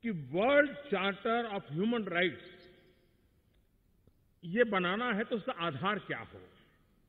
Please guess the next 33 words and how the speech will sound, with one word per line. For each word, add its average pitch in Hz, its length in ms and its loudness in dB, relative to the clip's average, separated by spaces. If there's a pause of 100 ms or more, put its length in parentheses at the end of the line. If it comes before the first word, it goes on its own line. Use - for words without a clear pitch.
(1120)
और 233 220 -2
इस 226 140 -2
बारे 175 320 0
में 285 260 -2 (520)
उन्होंने 202 380 0
दुनिया 165 420 0
के 185 140 -4
महानुभावों 151 680 -4
से 214 180 -6 (640)
अपनी 180 280 -6
राय 131 180 -4
मांगी 104 340 -10
थी। - 1000 -20
महात्मा 262 400 0
गांधी 208 340 2
जी 277 180 -4
से 190 120 -6
भी 208 80 -6
मांगी 110 320 -10
थी, - 240 -20 (760)
लेकिन 165 360 -2
दुनिया 170 400 -2
के 175 160 -6
हर 143 240 -6
किसी 160 320 -8
ने 156 140 -4
जो 147 120 -6
अभिप्राय 143 500 -8
दिया, 165 380 -6 (520)
महात्मा 135 480 -8
गांधी 131 360 -6
का 151 120 -8
कुछ 131 220 -12